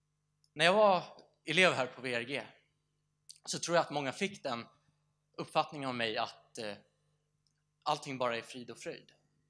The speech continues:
Jag pratade om hur vi kan förbättra elevkåren och, eh, få oss att göra ett mycket bättre arbete.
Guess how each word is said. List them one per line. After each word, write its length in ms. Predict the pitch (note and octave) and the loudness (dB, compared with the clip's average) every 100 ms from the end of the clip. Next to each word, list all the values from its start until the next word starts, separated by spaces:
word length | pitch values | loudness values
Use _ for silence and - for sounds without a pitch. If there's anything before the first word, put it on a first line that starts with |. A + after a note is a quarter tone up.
| _ _ - | _ _ -20
Jag 140 | B2+ | -8
pratade 340 | D#3 B2+ C#3+ C3 | -4 -4 -4 -4
om 260 | B2 A2 - _ _ _ | -4 -6 -14 _ _ _
hur 100 | C3+ | -8
vi 80 | B2 | -8
kan 400 | - B2 A2+ G#2 - _ _ | -6 -6 -6 -12 -20 _ _
förbättra 420 | - C3+ C3 - B2 | -4 -2 -2 -2 -6
elevkåren 840 | B2 A#2+ G#2 - B2+ A#2 G#2 A2 | -4 -6 -8 -8 -6 -6 -12 -20
och, 340 | A2 _ - | -20 _ -16
eh, 180 | A2+ G#2 _ _ _ _ _ _ _ _ | -16 -16 _ _ _ _ _ _ _ _
få 160 | C#3 A#2+ | -8 -6
oss 160 | - | -6
att 440 | A#2 - - - _ _ _ _ _ _ | -8 -10 -20 -20 _ _ _ _ _ _
göra 240 | - B2+ A2+ | -2 -2 -2
ett 100 | - | -6
mycket 280 | B2+ - B2 | -16 -16 -18
bättre 240 | - - | -12 -4
arbete. 560 | C3 A#2+ C#3 - - | -4 -4 -10 -14 -20